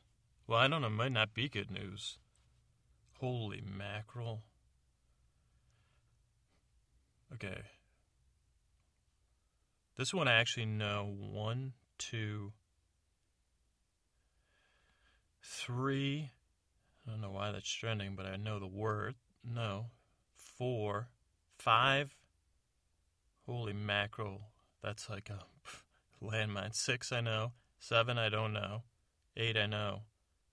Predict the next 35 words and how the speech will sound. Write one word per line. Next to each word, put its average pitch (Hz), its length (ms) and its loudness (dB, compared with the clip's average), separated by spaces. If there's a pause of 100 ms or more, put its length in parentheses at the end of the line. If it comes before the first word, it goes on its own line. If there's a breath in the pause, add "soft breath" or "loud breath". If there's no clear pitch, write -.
Nine, 104 320 -2
I 98 80 -4
don't 82 260 -8
know. 78 140 -12
So 110 180 -8
that's 107 160 -10
one, 110 340 -4 (640)
two, 98 400 -8 (1120)
three, 110 360 -4
four, 98 400 -8
five. 98 500 -6 (1600)
Five, 104 200 -4
I 98 60 -6
know. 98 260 -6
One, 131 440 0 (1000)
I - 60 2
have 113 120 4
no, 120 360 4
like 117 200 2
I 120 40 2
said, 110 200 0
I 104 120 4
don't 113 160 0
check - 340 4
what's, 113 280 -2
why 107 360 6
stuff 120 300 -2
is - 80 -8
trending, 127 380 0
but 107 160 -4
there's 127 220 4
something 107 400 -2
crazy 107 500 0
on - 160 -6
here. 104 360 -8